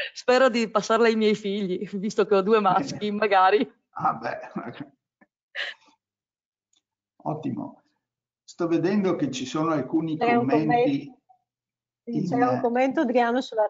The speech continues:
Speaker 3: chat: "Stereotipi che arrivano dall'infanzia, regaliamo più giochi attivi alle bambine.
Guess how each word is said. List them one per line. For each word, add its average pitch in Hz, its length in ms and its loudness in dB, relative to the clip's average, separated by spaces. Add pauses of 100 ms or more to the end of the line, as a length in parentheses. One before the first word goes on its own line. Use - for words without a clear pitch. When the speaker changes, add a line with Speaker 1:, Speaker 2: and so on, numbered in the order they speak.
(140)
Speaker 3:
chat: 233 680 2
"Stereotipi 226 760 0
che 220 140 -6
arrivano 220 380 2
dall'infanzia, 208 760 0
regaliamo 220 560 2
più 196 140 -2
giochi 202 280 -2
attivi 214 320 0
alle 214 160 2
bambine. 202 760 0